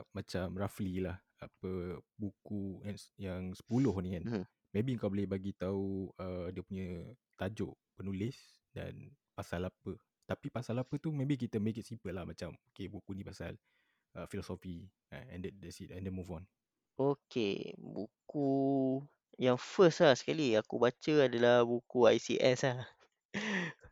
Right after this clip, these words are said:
Speaker 2: I C S ni buku, buku teks lah. Ah, Port Agency. So, aku baca sebab aku nak ambil exam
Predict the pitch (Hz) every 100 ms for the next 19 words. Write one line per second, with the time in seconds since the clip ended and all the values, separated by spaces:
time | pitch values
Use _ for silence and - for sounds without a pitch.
0 | - 107 110 117 110 127 131 127 123 117
1 | - 117 117 117 113 - 117 117 - 98
2 | 123 110 104 _ _ _ 110 107 107 113
3 | 95 110 110 107 120 110 107 _ _ -
4 | - - - 120 113 107 104 - 110 110
5 | 101 - 95 101 107 107 110